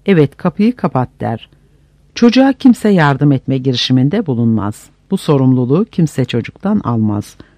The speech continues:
Sadece başarana kadar sabırla beklenir. Başarıdan sonra dede çocuğa sevinçle yaklaşır ve teşekkür eder. Burada yetişkinden beklenen bir iş çocuktan istenmektedir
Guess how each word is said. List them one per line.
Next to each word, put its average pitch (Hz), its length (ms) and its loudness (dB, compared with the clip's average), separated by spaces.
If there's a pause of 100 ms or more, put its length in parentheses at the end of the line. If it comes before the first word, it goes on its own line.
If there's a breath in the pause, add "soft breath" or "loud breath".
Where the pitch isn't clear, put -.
(160 soft breath)
Sadece 226 600 0
başarana 156 520 0
kadar 175 300 -4
sabırla 143 560 -4
beklenir. 113 640 -6 (560)
Başarıdan 254 480 4
sonra 127 460 0
dede 131 280 0
çocuğa 156 460 -2
sevinçle 151 500 2
yaklaşır 117 640 -4
ve 226 100 -4
teşekkür 117 520 -8
eder. 107 420 -6 (1160)
Burada 247 320 4
yetişkinden 165 800 0
beklenen 127 580 -2
bir 135 140 0
iş - 320 -4
çocuktan 127 460 -2
istenmektedir 120 1040 -4